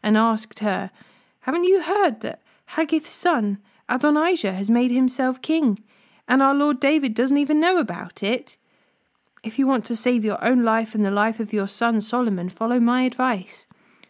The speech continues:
Go at once to King David and say to him, "My lord, the king, didn't you make a vow and say to me,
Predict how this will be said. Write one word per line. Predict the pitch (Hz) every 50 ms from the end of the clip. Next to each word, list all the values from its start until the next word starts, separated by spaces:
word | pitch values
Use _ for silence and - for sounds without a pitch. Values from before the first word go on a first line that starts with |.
| _ _ -
Go | 240 247 262 277 277 269
at | - 208 202 - -
once | 208 220 247 254 220 -
to | - -
King | 220 - - 240 240
David | 220 226 220 220 226 214 196 170 170 -
and | - - 196
say | 196 - - 220 226 226
to | 226 -
him, | 190 185 185 180 185 - - _ _ - - - _ _ _ _ _
"My | - 220 226 233
lord, | 233 240 254 285 277 208 185 - - - -
the | 214
king, | 208 - 262 285 269 208 185 - - _ _ _ _ _ _ _ _ _ _ _
didn't | - 247 254 262 220
you | 170 254
make | 247 247 247 247 -
a | 262
vow | 233 247 262 285 277 226 196 190
and | 190 190
say | 196 - 226 226 226
to | 220 - 214
me, | 214 214 214 214 208 208